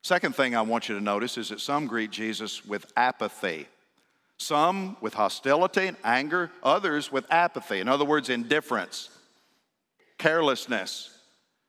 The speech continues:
Herod, who'd been around the Jewish people for most of his life, obviously knew very little, if anything, about biblical prophecy,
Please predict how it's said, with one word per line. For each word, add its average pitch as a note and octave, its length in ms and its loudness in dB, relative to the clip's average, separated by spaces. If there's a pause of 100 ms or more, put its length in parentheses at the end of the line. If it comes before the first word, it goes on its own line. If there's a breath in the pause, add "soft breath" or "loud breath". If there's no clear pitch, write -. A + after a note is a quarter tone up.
(140)
Herod, D3 720 2
who'd C3 240 -2
been C#3+ 100 2
around C3+ 240 2
the A#2+ 80 -2
Jewish C#3+ 340 -2
people C#3+ 280 -2
for B2 100 -2
most C3+ 260 0
of A#2+ 60 -6
his A2+ 180 -2
life, C3+ 360 4
obviously B2+ 400 0
knew A#2 180 0
very B2+ 240 2
little, C#3 300 2
if A2 140 -2
anything, C#3+ 360 0
about G#2+ 300 2
biblical A2+ 360 -2
prophecy, A2 720 0